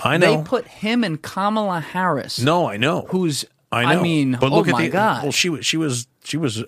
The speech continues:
Speaker 1: an actual candidate for the big, for the big office, right?
Speaker 2: I know, but they
Speaker 1: And what are you gonna do? I mean, Bernie. uh, The one thing I'll say about Bernie, at least he's fucking consistent
Speaker 2: Yeah, and they
Speaker 1: across the
Speaker 2: fucked
Speaker 1: ball.
Speaker 2: him.
Speaker 1: You
Speaker 2: They
Speaker 1: know, like
Speaker 2: fucked
Speaker 1: we
Speaker 2: him
Speaker 1: talked
Speaker 2: twice.
Speaker 1: about. You know, yeah.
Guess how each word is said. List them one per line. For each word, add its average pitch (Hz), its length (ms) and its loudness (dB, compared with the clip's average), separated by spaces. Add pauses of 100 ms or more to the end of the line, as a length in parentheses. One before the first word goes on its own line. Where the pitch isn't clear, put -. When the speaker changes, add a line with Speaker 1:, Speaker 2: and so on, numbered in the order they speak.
Speaker 1:
an 117 100 0
actual 120 320 -4
candidate 151 500 -4
for - 140 -10
the 95 80 -6
big, 151 260 -2 (140)
for 107 80 -4
the 98 80 -4
big 113 180 -4
office, - 440 -10
right? 160 160 2
Speaker 2:
I 170 40 0
know, 190 480 2 (100)
but 147 180 -2
they - 80 2
Speaker 1:
And 123 240 2
what 135 80 2
are - 20 0
you 110 60 -2
gonna 104 140 -10
do? - 60 -8
I 107 40 -4
mean, 98 240 -4
Bernie. 147 500 0
uh, 135 140 -4
The 147 140 0
one 214 120 4
thing 240 160 0
I'll 180 80 0
say 190 140 2
about 165 240 0
Bernie, 170 240 2
at 131 80 0
least 190 220 -2
he's 185 140 0
fucking 156 300 -2
consistent - 720 -4 (500)
Speaker 2:
Yeah, 165 320 2
and 131 100 2
they 143 60 2
Speaker 1:
across 123 160 2
the 190 80 0
Speaker 2:
fucked 87 120 0
Speaker 1:
ball. 120 120 4
Speaker 2:
him. 131 160 2 (120)
Speaker 1:
You - 40 -12
Speaker 2:
They 120 140 0
Speaker 1:
know, 113 160 2
like - 140 4
Speaker 2:
fucked - 40 -20
Speaker 1:
we 127 80 2
Speaker 2:
him 139 60 2
Speaker 1:
talked 120 180 2
Speaker 2:
twice. 160 220 0
Speaker 1:
about. 107 200 -2
You 104 120 -4
know, 113 320 0
yeah. 135 400 -2